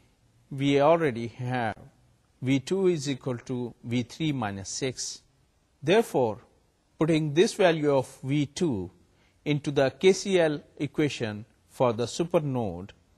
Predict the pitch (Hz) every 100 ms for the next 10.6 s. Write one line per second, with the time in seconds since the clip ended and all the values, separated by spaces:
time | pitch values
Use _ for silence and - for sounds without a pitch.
0 | _ 120 113 120 107 120 135 170 - _
1 | _ _ _ _ _ - 208 202 170 127
2 | 117 - 170 139 95 107 _ _ - 131
3 | 127 123 - - 156 - - - _ _
4 | - 131 123 - 107 - 107 127 _ _
5 | _ - 139 95 - - _ _ _ _
6 | _ _ _ 131 165 233 233 208 180 131
7 | 127 104 101 _ _ 123 131 127 120 -
8 | 143 143 - - 92 113 _ _ _ _
9 | _ 127 139 156 139 180 202 208 196 170
10 | 147 165 170 151 123 113